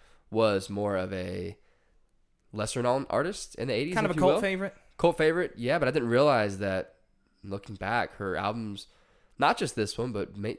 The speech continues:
Speaker 1: mainly her whole discography, was so critically acclaimed. And she, she really rides that fine line between critical acclaim and acclaim from fans as well. You know,
Speaker 2: Yeah.
Speaker 1: the music that appeals to the audience she's attempting to appeal to, very unique style while also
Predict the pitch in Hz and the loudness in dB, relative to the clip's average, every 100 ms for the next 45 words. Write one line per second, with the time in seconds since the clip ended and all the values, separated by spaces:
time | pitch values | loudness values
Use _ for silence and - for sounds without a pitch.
0 | - 101 98 92 - 107 147 104 123 101 | -12 -14 -12 -14 -12 -8 -4 -4 -4 -6
1 | - 104 151 110 104 98 - 127 139 101 | -6 -4 -4 -4 -6 -6 -4 0 0 -2
2 | - 139 - 104 - 123 135 104 95 _ | -4 -6 -4 -8 -6 -4 -2 -4 -6 _
3 | - _ - _ - 123 135 120 - 131 | -20 _ -20 _ -4 -2 -4 -6 -10 -4
4 | 202 180 147 131 127 - 123 139 110 113 | -2 4 4 4 -2 0 2 2 2 0
5 | 131 - 104 95 139 156 170 160 151 151 | -2 -4 -8 -6 -4 -4 -4 -4 -2 -2
6 | 151 139 104 101 101 95 - _ _ _ | -2 -4 -4 -4 -4 -8 -12 _ _ _
7 | _ _ _ _ _ _ _ - 156 131 | _ _ _ _ _ _ _ -4 0 0
8 | 113 95 131 98 - - 101 90 62 - | -2 -4 -2 -2 -6 -10 -6 -6 -8 -10
9 | - 180 196 160 95 - - - 120 151 | -2 2 6 4 2 -10 -20 -6 -2 0
10 | 151 123 - - 170 175 165 - 127 117 | 0 -4 0 4 4 4 0 -4 -2 -2
11 | 107 98 123 123 - 120 104 147 131 123 | 0 0 2 0 -4 -8 -6 -6 -6 -4
12 | 113 - 143 - 151 151 - - - - | -2 0 -2 0 -2 -2 -8 -20 -20 -20
13 | - - - - - - 120 147 165 151 | -20 -20 -20 -20 -20 -12 0 2 4 2
14 | 156 - - 131 135 147 123 101 113 - | 2 0 0 2 4 4 4 4 2 0
15 | 123 110 107 104 | -2 0 0 -2